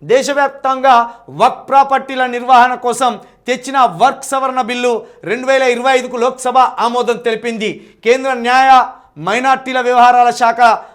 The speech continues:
మంత్రి కిరణ్ రిజిజు బిల్లును బుధవారం, ఆ, మధ్యాహ్నం పన్నెండు పదిహేను నిమిషాలకు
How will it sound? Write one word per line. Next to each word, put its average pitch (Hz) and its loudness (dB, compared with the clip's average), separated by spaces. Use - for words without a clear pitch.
మంత్రి 240 -2
కిరణ్ 240 -2
రిజిజు 226 -6
బిల్లును 240 -6
బుధవారం, 240 2
ఆ, 185 2
మధ్యాహ్నం 247 2
పన్నెండు 247 -2
పదిహేను 247 -2
నిమిషాలకు 240 -2